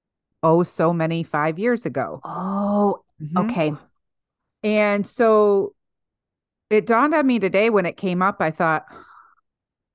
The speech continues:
Speaker 1: "Oh, it's
Speaker 2: Mm-hmm.
Speaker 1: February.
Speaker 2: Mm-hmm.
Speaker 1: Oh, I think I know. It might be." And I thought we passed it already. So I was like, "I gotta check on that later."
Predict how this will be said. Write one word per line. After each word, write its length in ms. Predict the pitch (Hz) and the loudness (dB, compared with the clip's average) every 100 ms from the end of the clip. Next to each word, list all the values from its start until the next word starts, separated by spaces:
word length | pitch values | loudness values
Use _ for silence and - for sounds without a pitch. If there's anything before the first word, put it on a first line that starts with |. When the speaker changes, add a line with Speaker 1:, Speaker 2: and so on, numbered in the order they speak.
| _ - | _ -16
Speaker 1:
"Oh, 520 | 135 131 147 107 - _ _ _ _ _ _ | -10 -8 -8 -12 -16 _ _ _ _ _ _
it's 180 | 185 170 | 4 6
Speaker 2:
Mm-hmm. 200 | 175 175 175 _ | 6 6 2 _
Speaker 1:
February. 800 | - 170 185 151 135 104 95 139 _ _ - | -4 -2 0 -2 -2 -2 -6 -10 _ _ -4
Speaker 2:
Mm-hmm. 320 | 160 151 175 160 _ _ | 0 2 2 0 _ _
Speaker 1:
Oh, 680 | 156 147 139 120 95 76 - _ _ _ - | -4 -2 -2 -4 -8 -12 -16 _ _ _ -4
I 280 | 147 175 233 | -2 0 0
think 260 | 214 190 | -2 -2
I 140 | 180 147 | 0 0
know. 420 | 147 156 160 - _ - | 0 0 0 -4 _ -6
It 220 | 208 208 | -4 0
might 260 | 220 247 | 0 0
be." 160 | 247 - | -4 -4
And 140 | 233 233 | -2 0
I 120 | 214 | 0
thought 260 | - 262 240 | 2 2 4
we 120 | 214 | 0
passed 460 | - 196 190 - | 2 2 0 -2
it 80 | 185 | -2
already. 460 | 151 139 127 113 131 | 0 0 -2 -6 -8
So 160 | - | -4
I 20 | 165 | -2
was 120 | 165 | -2
like, 140 | 170 | -2
"I 100 | 175 | 0
gotta 200 | 180 180 | 0 -2
check 280 | 170 175 160 | -4 -6 -4
on 140 | 156 | -4
that 180 | 147 131 | -4 -6
later." 400 | 143 143 127 110 | -6 -4 -6 -8